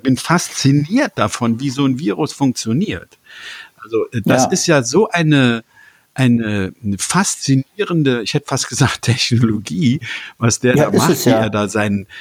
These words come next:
Speaker 1: seine Software sich von einer Zelle, ähm, duplizieren und produzieren
Speaker 2: Ja.
Speaker 1: lässt. Also ich find,
Speaker 2: Ja.
Speaker 1: ich bin erstmal über diese Funktionsweise, diese kalte,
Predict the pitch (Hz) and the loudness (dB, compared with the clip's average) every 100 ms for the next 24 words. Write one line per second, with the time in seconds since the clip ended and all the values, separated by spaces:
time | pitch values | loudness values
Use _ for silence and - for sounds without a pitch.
0 | - _ - 107 101 87 143 190 - 131 | -20 _ -2 0 0 -2 0 0 -2 0
1 | 131 113 107 117 117 - 117 101 107 101 | 2 4 2 0 -2 0 -2 -2 -4 -6
2 | - - 139 165 135 117 104 - - _ | -8 -2 0 2 4 4 0 -8 -20 _
3 | _ - 104 104 101 98 - 127 - 117 | _ 0 2 2 0 -2 0 0 0 -4
4 | - 151 151 120 104 120 117 113 123 165 | -2 -2 0 -2 -2 0 0 0 -2 0
5 | 208 131 98 131 139 - - - - - | 0 0 0 2 2 0 -8 -18 -18 -8
6 | 180 - 147 139 - - 165 160 160 - | -8 0 2 2 -2 -4 0 0 -2 -2
7 | 139 131 131 - - 117 107 135 165 208 | -2 0 -2 -4 -6 -2 0 0 0 0
8 | - 165 165 143 123 131 117 110 101 _ | -2 -2 -2 -4 -10 -4 0 0 0 _
9 | _ _ _ - 110 139 165 202 254 | _ _ _ 0 2 2 0 -2 -2